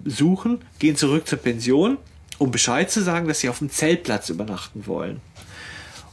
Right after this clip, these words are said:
Und, ähm, in der Pension belauschen sie aber Hammond, der mit Cathy spricht, äh, und sagt, „Ja, das sieht doch schon ganz gut aus.“ Und dann kommen sie rein und dann nimmt er den Zettel und schmeißt den und zündet den an und wirft den in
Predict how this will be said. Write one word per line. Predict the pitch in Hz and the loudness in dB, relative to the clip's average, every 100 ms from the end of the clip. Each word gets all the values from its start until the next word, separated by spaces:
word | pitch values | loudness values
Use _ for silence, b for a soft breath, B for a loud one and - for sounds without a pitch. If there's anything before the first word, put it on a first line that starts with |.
| - | 0
Und, | 143 143 151 143 139 - | 4 6 6 4 0 -2
ähm, | 143 131 135 131 131 135 135 131 - - - | 0 2 4 4 2 0 -2 -6 -14 -20 -2
in | 139 | 2
der | 131 120 | 4 2
Pension | - - 123 120 143 196 | -2 -4 -2 2 4 4
belauschen | 185 127 113 156 156 | 2 2 2 0 0
sie | 143 | 0
aber | 123 123 | 0 0
Hammond, | 127 156 196 - - | 0 2 0 -2 -2
der | 120 | 0
mit | 127 - - - | 0 -4 -14 -14
Cathy | - 135 135 175 | -2 0 2 0
spricht, | 165 - - 214 - - - - - - - | 0 0 2 2 -2 -10 -16 -20 -20 -8 2
äh, | 139 143 143 B B B | 4 6 2 B B B
und | 147 127 | 0 4
sagt, | 127 131 - B B | 4 2 -2 B B
„Ja, | 143 | 2
das | 147 - | 4 4
sieht | 180 | 4
doch | 160 | 4
schon | - 139 | 2 2
ganz | 131 - | 2 2
gut | 160 151 | 2 4
aus.“ | 98 98 - | 2 0 -4
Und | 127 | 0
dann | 139 | 0
kommen | 120 139 | 2 0
sie | 123 | 0
rein | 117 117 170 185 - | 2 2 2 0 -2
und | 131 127 - - | -4 -4 -12 -4
dann | 127 | -2
nimmt | 123 143 | 0 2
er | 135 | 2
den | 117 113 | 0 0
Zettel | 151 151 - | 0 0 -2
und | 127 | -2
schmeißt | - 127 127 - | 0 0 0 2
den | 131 131 B B B | 2 2 B B B
und | 139 | -2
zündet | - 151 135 | 4 4 6
den | 135 | 4
an | 92 139 | 2 -2
und | 131 | 2
wirft | 135 - | 0 2
den | |
in | 113 | -2